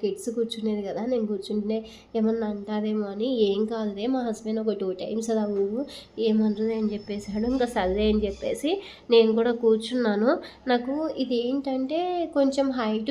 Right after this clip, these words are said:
తక్కువ అయిపోయింది అనమాట. నేనేం కొంచెం హైట్ ఉన్నాను, కాళ్ళేమో భూమికి తగిలేస్తున్నాయి.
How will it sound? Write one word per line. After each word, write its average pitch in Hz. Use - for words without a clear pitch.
తక్కువ 226
అయిపోయింది 226
అనమాట. 202
నేనేం 233
కొంచెం 247
హైట్ 202
ఉన్నాను, 220
కాళ్ళేమో 220
భూమికి 220
తగిలేస్తున్నాయి. 214